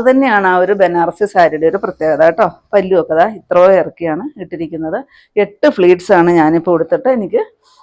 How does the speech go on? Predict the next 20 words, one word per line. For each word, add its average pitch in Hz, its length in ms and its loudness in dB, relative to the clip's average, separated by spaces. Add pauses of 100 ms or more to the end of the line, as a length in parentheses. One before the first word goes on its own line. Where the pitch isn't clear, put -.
കിട്ടിയിരിക്കുന്നത് 170 560 -4
കേട്ടോ. 233 180 -2 (280)
ഇതിന്റെ 208 280 -4
വിഡ്ത് 214 320 -6
ഞാൻ 175 100 2 (100)
കാണിച്ചു 160 280 -4
തരാം. 151 180 0
ഈ 160 100 -12
സാരിയുടെ 160 360 2 (400)
ലെങ്ത് 240 300 4
വരുന്ന 208 340 4
അഞ്ചര 175 320 0
മീറ്റർ 165 300 -2
ആണ് 160 120 -2
കേട്ടോ. 185 180 -2 (440)
ഇതാ 156 120 -6 (680)
ഇത്രയുമാണ് 220 600 4
ഈ 175 100 0
സാരിക്ക് 165 480 2
വിഡ്ത് 190 240 -2